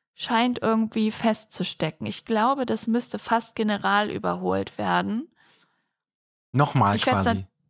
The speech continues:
Speaker 1: ja, ja. Also ich, es hat sich einiges geändert in diesen drei Jahren seit der letzten Demo, was ich so sehen konnte. Ähm, nicht genug.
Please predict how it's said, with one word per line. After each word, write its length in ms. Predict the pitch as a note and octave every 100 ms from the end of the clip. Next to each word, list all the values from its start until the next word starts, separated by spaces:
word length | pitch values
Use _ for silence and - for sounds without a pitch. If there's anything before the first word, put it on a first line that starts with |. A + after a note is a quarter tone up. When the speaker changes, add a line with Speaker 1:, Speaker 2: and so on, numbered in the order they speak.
| _ _ -
Speaker 1:
ja, 480 | A3+ A3 B3 B3+ A#3+ -
ja. 500 | A3 G#3+ G#3 F#3 F#3 G#3+ _ _ _ _ _ _ _ -
Also 200 | A3+ B3
ich, 220 | C4+ - - - _ -
es 160 | - C#4
hat 160 | D4+ D4+
sich 160 | D4
einiges 400 | B3+ C#4 C4 B3
geändert 420 | - G#3+ A3+ G3 G3
in 120 | G#3
diesen 220 | G#3 G3+
drei 240 | G#3 F#3+
Jahren 260 | F#3+ F#3+ G#3
seit 220 | G3+ G3
der 80 | G3
letzten 420 | G3+ A3 - G3
Demo, 380 | F#3+ F3+ F#3+ A3
was 400 | G3+ G3+ - - -
ich 140 | -
so 120 | F#3
sehen 340 | G3+ G3 G#3 G#3
konnte. 580 | G3+ F#3 F#3+ G#3 A3+ - - - _ _ _ _
Ähm, 520 | F#3 F#3 F#3 F#3 G3+ - _ _ _ _ _ _ _ _ _ _ _ _ _ _ _ - - -
nicht 260 | B3 -
genug. 500 | D4 C#4 A3 - -